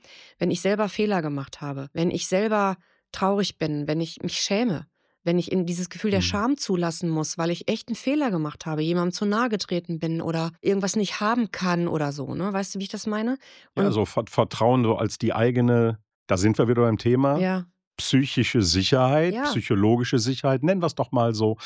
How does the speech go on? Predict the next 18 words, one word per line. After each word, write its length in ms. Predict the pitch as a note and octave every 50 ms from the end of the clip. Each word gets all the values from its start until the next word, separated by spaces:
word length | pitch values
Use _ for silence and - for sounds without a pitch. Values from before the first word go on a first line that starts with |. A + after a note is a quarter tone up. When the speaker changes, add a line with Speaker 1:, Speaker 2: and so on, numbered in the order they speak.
| - - - - - _
Speaker 2:
Vertrauen 680 | - - - G#2+ - - - G#2+ A2 B2 B2+ B2+ B2+
als 160 | - G#2+ F#2+ -
so 80 | G#2+
eine 180 | F#2+ G2+ G2+ -
emotionale 720 | - C3 D#3+ D3 C3+ - - - C3 A2+ A2+ A2 A2 G#2+ G2
Hängematte, 600 | D#2 A#2 A#2 A#2+ A2+ G2+ G2 F#2 F2+ - A#2+ G2+
wo 100 | F#2+ G2+
du 140 | G2 F#2+ E2
weißt, 260 | G2 G2 G#2 - -
da 60 | -
kannst 260 | F#2 - - A#2 - -
du 40 | A2
dich 180 | G#2 F#2+ A2+
reinlegen. 460 | G2 G#2 A#2+ A#2+ A2 F#2+ F#2+ F#2+ D4
Speaker 1:
Genau. 120 | D4 C4+ G#3+
Speaker 2:
Und 160 | B2+ - -
diese 120 | G#2 G#2 G2
Hängematte, 600 | F#2+ A#2 B2+ B2 A#2+ A#2+ A#2+ - C3 A#2+ A#2+